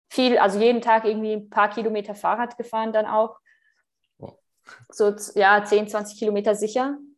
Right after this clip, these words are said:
Speaker 1: Und dann, äh, also es war immer noch exzessiver alles halt. Und
Speaker 2: Mhm.
Speaker 1: trotzdem hatte ich halt die Freiheit und habe neue Leute kennengelernt, Sprache gelernt, äh, war etwas anderes. Und als ich dann zurückgekommen bin, habe ich mir gesagt, ich will diese Freiheit wieder haben, so bald wie möglich.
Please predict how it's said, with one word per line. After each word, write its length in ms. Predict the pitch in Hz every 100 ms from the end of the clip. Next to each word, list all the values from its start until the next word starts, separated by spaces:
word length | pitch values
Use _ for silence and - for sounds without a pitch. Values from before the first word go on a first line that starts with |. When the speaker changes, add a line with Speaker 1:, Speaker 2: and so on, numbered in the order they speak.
| _ _ _
Speaker 1:
Und 100 | - 226
dann, 300 | 214 220 - - _ _ _ _ _ _
äh, 320 | - 240 180 -
also 180 | 220
es 60 | 214
war 120 | -
immer 160 | 262 320
noch 180 | 240 233
exzessiver 680 | 233 - 240 - 262 277 185
alles 400 | 170 175 185 -
halt. 240 | 190 190
Und 180 | - 202
Speaker 2:
Mhm. 40 |
Speaker 1:
trotzdem 600 | - 233 - 247 240 240 _ _ _ _ -
hatte 240 | 254 -
ich 100 | 233
halt 160 | 214 214
die 60 |
Freiheit 760 | 208 196 202 214 202 196 196 196
und 380 | 202 196 - -
habe 200 | 214 208
neue 180 | 202 202
Leute 260 | 185 214
kennengelernt, 600 | - 214 202 196 202 202
Sprache 420 | - - 185 214 214
gelernt, 520 | 202 196 196 196 190 _ _ _ _ _ _ _
äh, 40 | 202
war 440 | 196 190 185 190
etwas 260 | - 208 208
anderes. 460 | 196 202 202 185
Und 260 | - 196 - -
als 160 | - 202
ich 60 | 202
dann 120 | 208
zurückgekommen 560 | - 233 247 240 233
bin, 280 | 226 226 226
habe 100 | 208
ich 60 | 208
mir 80 | 196
gesagt, 240 | 190 190
ich 140 | 214
will 200 | 208 233
diese 240 | 214 226 214
Freiheit 640 | - - 175 190 247 254
wieder 300 | 247 254 247
haben, 340 | 214 202 247 285
so 140 | 214
bald 220 | 185 185
wie 60 | 180
möglich. 540 | 190 226 262 320 -